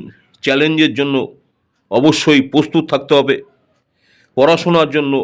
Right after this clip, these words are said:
আপনার যারা বিদেশে যাওয়ার চেষ্টা করছেন বা বিদেশে গিয়ে পড়াশোনা করতে চাইছেন, সেক্ষেত্রেও কিন্তু সফল হতে পারেন। কন্যা রাশি যারা রয়েছেন,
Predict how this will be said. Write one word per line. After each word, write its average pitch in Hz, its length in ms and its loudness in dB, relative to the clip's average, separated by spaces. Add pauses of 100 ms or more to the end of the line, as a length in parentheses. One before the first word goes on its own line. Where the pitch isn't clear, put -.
(100)
আপনার 135 240 -2 (720)
যারা 113 220 2
বিদেশে 160 340 2
যাওয়ার 151 220 2
চেষ্টা 135 280 -2
করছেন 139 320 0 (680)
বা 110 160 0
বিদেশে 156 400 2
গিয়ে 139 200 2
পড়াশোনা 131 460 -2
করতে 127 280 -2 (220)
চাইছেন, 135 360 0 (600)
সেক্ষেত্রেও 160 640 -2
কিন্তু 135 260 -6 (880)
সফল 160 340 2
হতে 110 220 0
পারেন। 82 200 -6 (1700)
কন্যা 190 220 4
রাশি 208 220 2 (100)
যারা 170 180 4
রয়েছেন, 165 380 -2